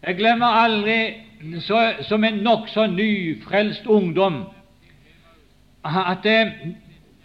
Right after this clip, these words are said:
jeg leste da ei, ei, ei lita bok om, eh, reisen fra Egypten til Kanaan. Den var oversatt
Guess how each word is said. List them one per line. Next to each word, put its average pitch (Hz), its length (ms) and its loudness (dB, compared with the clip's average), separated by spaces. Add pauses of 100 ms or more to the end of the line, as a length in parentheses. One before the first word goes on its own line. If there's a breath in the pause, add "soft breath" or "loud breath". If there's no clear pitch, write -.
(680)
jeg 180 120 -2
leste 226 560 0
da 208 80 2 (160)
ei, 202 320 2
ei, 180 280 -2 (200)
ei 190 100 4
lita 190 440 0 (100)
bok 208 480 0
om, 196 200 0
eh, 170 520 -4
reisen 196 640 -2 (180)
fra 190 160 -4
Egypten 185 480 -4
til 180 140 -6
Kanaan. 143 440 -2
Den 165 180 -8
var 175 180 -2
oversatt 147 520 -6